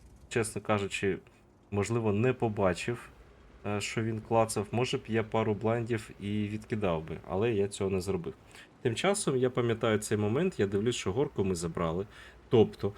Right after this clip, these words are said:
е, виграючи там дев'яту нульову лінію, наші танчики б зайшли в А шість, А сім. Центр ми теж забрали, Е шість. І, по суті, ворожа команда була б затиснута.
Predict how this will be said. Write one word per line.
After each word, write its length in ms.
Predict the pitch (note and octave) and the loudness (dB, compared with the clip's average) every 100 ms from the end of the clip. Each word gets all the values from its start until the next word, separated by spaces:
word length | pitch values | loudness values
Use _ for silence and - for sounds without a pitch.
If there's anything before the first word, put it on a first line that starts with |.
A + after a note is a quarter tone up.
| - - - - | -12 -20 -20 -10
е, 160 | F#2 F2+ | -4 0
виграючи 920 | A2 A#2+ B2+ B2+ B2 - C3+ B2 G#2+ | 0 4 4 4 0 -4 -2 -2 -2
там 260 | - F#2 F2+ | -2 -4 -2
дев'яту 480 | G#2 A2 A2+ G#2+ G#2 | 0 2 2 2 0
нульову 360 | G#2 G#2 G#2+ | 2 2 2
лінію, 520 | G#2 D#3 F#3+ F3+ E3+ E3 - | 2 2 2 0 0 -4 -6
наші 280 | A2 A2 - | -2 0 0
танчики 580 | G#2+ A#2 A2 - A2 G2+ | -2 -2 -2 -4 -4 -4
б 100 | F#2+ | -2
зайшли 440 | G#2+ G#2+ - A2+ | 0 0 0 0
в 140 | G2 - - | 0 -4 -2
А 180 | G2 F#2+ | 0 0
шість, 440 | - A#2+ G#2+ - | -2 -2 -4 -4
А 60 | G2+ | -6
сім. 360 | - - F#3+ G3 - - - - - | -4 0 0 -2 -10 -20 -20 -20 -6
Центр 420 | - C#3+ B2 G#2+ | 0 2 2 2
ми 140 | G#2+ | 2
теж 280 | G2+ F#2+ F2 | 2 2 0
забрали, 640 | A2+ G#2+ C3+ C#3+ D3 D3 B2+ G#2+ A2 | 0 0 0 0 0 -2 -6 -10 -6
Е 180 | C3 C3 | 0 0
шість. 640 | - - C#3+ C#3 - - - | 0 -4 -4 -4 -8 -12 -6
І, 240 | A2 A2 A2 | -2 0 -2
по 80 | A#2 | -4
суті, 280 | - G3 C#3 | -2 -2 0
ворожа 320 | B2+ C3+ B2 | 2 0 -2
команда 580 | - B2+ E3 G3 D#3+ B2+ | -4 -2 -2 0 0 -2
була 360 | G2+ G#2+ C#3 | -2 -2 0
б 120 | C3+ G#2 | 0 -2
затиснута. 800 | - A2 B2+ - G2 F2 E2+ | -6 -2 -4 -2 -4 -6 -8